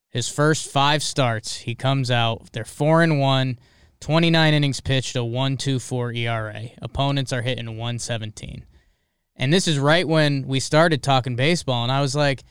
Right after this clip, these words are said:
"If this kid was doing this on the Yankees or the Red Sox or the Mets or the Dodgers, people would be screaming how this guy's the future, this guy's next."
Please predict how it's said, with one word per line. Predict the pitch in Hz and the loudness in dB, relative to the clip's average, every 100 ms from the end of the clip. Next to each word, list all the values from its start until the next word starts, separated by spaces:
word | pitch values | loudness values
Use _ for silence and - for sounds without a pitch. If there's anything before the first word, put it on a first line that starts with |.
| _ _ _ - | _ _ _ -4
"If | 180 143 139 | -2 -2 0
this | 262 294 - | -2 -2 -6
kid | - 330 311 | -2 0 0
was | 262 165 | -2 -4
doing | 127 170 233 247 254 | -2 0 0 0 0
this | 277 254 - - _ _ - | 0 0 -6 -12 _ _ -2
on | 156 156 | 0 2
the | 147 | 0
Yankees | 127 139 160 151 - 117 104 - - | 0 0 0 0 -4 -8 -8 -12 -8
or | 147 | -4
the | 143 151 | -2 -2
Red | 139 156 156 | 2 2 2
Sox | 123 139 107 98 - | -2 -4 -4 -6 -8
or | 135 | -4
the | 151 | 0
Mets | 170 175 170 113 - - | 2 2 0 -2 -6 -4
or | 151 | -2
the | 165 | -2
Dodgers, | 147 175 175 147 120 104 - - _ - | 0 2 2 2 -2 -10 -16 -20 _ -6
people | 240 247 254 | -4 -2 -2
would | 233 180 | -2 0
be | 208 | -2
screaming | 190 - - 160 160 160 202 247 262 233 160 107 101 _ - - | -2 -4 -4 -2 0 0 2 2 2 2 2 0 -8 _ -20 -6
how | 127 131 | -2 2
this | 196 - | 0 0
guy's | 175 151 127 | 2 2 0
the | 135 117 | -6 -10
future, | - 190 226 226 - 202 170 | -6 0 2 2 2 2 4
this | 185 208 | 2 0
guy's | - 160 135 123 117 | 0 0 0 -2 -6
next." | 127 160 196 202 - | -4 0 2 0 -4